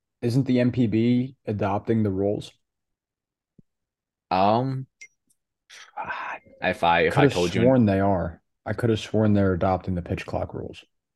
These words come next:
Speaker 2: I would just hate for, you know, this, you know, college play to see this working out and they go and put it on college players and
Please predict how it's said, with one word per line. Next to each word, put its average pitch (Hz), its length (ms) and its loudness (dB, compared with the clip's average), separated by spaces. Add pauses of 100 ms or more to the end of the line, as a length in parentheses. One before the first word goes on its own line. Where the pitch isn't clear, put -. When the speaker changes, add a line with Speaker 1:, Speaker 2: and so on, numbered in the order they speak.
(2250)
Speaker 2:
I 101 160 2
would 101 160 2
just 95 240 -4
hate 87 240 0
for, 92 220 2
you 87 180 2
know, 82 240 2
this, - 680 -4 (800)
you 87 120 -4
know, 85 340 -4
college 80 640 0
play 82 300 -4
to - 100 -10
see 80 260 -4
this 80 240 -4
working 76 300 -4
out 80 240 -4
and 69 80 -12
they 78 80 -8
go 80 160 -6
and 80 160 -10
put 82 160 -4
it 78 80 -8
on 82 140 -8
college 80 420 -4
players 85 440 -2
and 78 240 -8